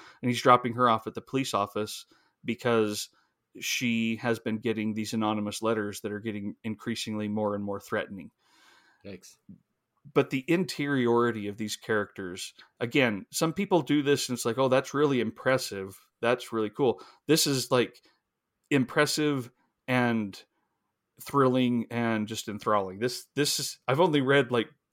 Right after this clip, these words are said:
Speaker 1: thirty pages, but I'm like, "This is probably gonna be one of my books of the year." <laughs>
Speaker 2: Wow.
Speaker 1: It's, I mean, we'll, we'll see,
Speaker 2: Yeah.
Speaker 1: but I am that delighted with what I've gotten so far. And so strong recommendation for the birthday party, at least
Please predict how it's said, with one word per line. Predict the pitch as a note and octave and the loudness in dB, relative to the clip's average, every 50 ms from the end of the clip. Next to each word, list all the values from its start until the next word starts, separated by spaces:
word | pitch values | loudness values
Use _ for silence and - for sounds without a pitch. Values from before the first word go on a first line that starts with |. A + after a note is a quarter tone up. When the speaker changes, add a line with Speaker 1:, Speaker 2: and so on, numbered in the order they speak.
| _ | _
Speaker 1:
thirty | - D3 C3 A#2+ A#2+ A#2 | -2 0 0 2 0 -2
pages, | - A#2+ A#2 A#2 G#2+ G#2+ G2+ G2+ G2 | -2 0 -2 -2 0 -2 -6 -6 -6
but | - - G#2 G#2 G#2+ | -8 -8 -6 -2 -2
I'm | A2 A#2 | -2 -2
like, | A#2 G#2 G2 - | -2 -4 -4 -6
"This | - G#2 A2 | -10 -12 -12
is | - - | -12 -16
probably | _ - B2+ A#2 G#2 G#2+ | _ -4 -2 -2 -2 -4
gonna | G2 - G2+ G2 | -8 -10 -12 -12
be | G2+ G2 | -12 -12
one | G2+ G#2 G#2 G#2+ | -10 -8 -8 -6
of | G#2 | -6
my | G2+ G2+ | -6 -8
books | G2 - A2 G2 - - - | -6 -8 -10 -10 -8 -8 -8
of | A2 - | -8 -10
the | A2 | -10
year." | G#2 A2+ A2+ A2 G2+ A#2 - - - | -8 -6 -4 -4 -4 -6 -8 -2 -2
<laughs> | F#3 - - A3+ C#3 | -2 0 2 0 0
Speaker 2:
Wow. | G2+ F#2 G#2 B2 C3 C3+ A#2 A2 A2 - D#3+ C#3 - _ _ - - - - - - _ | 2 4 8 8 10 10 8 6 4 0 -4 -6 -6 _ _ -20 -20 -20 -20 -20 -8 _
Speaker 1:
It's, | - C3+ B2+ B2 - - - - C#3 - - | 0 0 0 0 -2 -6 -6 -8 -10 -6 -2
I | - B2+ | 2 4
mean, | B2+ B2+ A#2+ A#2 A2+ | 4 4 4 2 2
we'll, | B2 C#3 C3 | 2 2 4
we'll | D3 D#3+ E3 | 4 2 2
see, | - - - D3+ B2+ A2 G2+ - _ - - - - _ _ | 2 -2 -2 -2 -4 -4 -8 -14 _ -20 -20 -20 -20 _ _
Speaker 2:
Yeah. | - C3 | -16 -2
Speaker 1:
but | A2 C3+ B2 A2+ G#2+ F#2 - - _ _ _ - - _ - _ _ _ _ _ - | 2 4 4 4 4 0 -4 -16 _ _ _ -20 -20 _ -20 _ _ _ _ _ 2
I | B2 C3 B2+ | 4 4 4
am | B2 B2 B2 | 4 4 4
that | C3 C3 C3 B2 B2 A2+ | 4 6 4 4 0 -2
delighted | - A#2+ A#2+ A#2+ A#2 A#2 A2+ A2+ G#2 G#2+ | -4 0 2 4 2 2 2 0 -4 -2
with | A2 A2+ A2 - - | -4 -4 -4 -6 -4
what | A2+ A#2 A2 | -2 0 2
I've | A2 G#2+ G#2 G2+ G2+ | 2 0 0 0 0
gotten | A2+ A2 A2+ A2+ G#2+ | -2 -2 -2 -2 -10
so | - - A2 G2+ | -8 -6 -8 -6
far. | - - A2+ G#2+ G2 F#2+ F#2 - - _ _ | -2 0 0 0 0 -2 -4 -8 -12 _ _
And | - A#2 A#2+ A#2+ | -6 -6 -6 -6
so | - - - C3+ | -8 -4 -4 -2
strong | B2 - - D3+ D3+ D#3+ D#3+ | -4 0 6 8 8 8 10
recommendation | D#3+ E3 D3+ - C#3+ C#3 C3+ B2 A#2+ B2 B2+ B2+ - A#2 G#2+ | 8 4 2 2 0 0 0 2 2 2 2 0 -4 -10 -8
for | - A2+ | -6 -6
the | G#2+ A#2 | -6 -4
birthday | - A#2+ A#2+ A#2+ - A2 G#2 | -2 -2 -2 -2 -2 -8 -8
party, | - - G#2+ G#2 G#2+ G#2+ G#2 G#2 - _ _ _ _ _ _ _ - | -6 -4 -2 -2 -2 -4 -8 -12 -16 _ _ _ _ _ _ _ 0
at | C#3+ D3 D#3+ | 0 4 8
least | E3+ F3 F3 E3 - - - - | 8 6 6 6 0 -6 -8 -16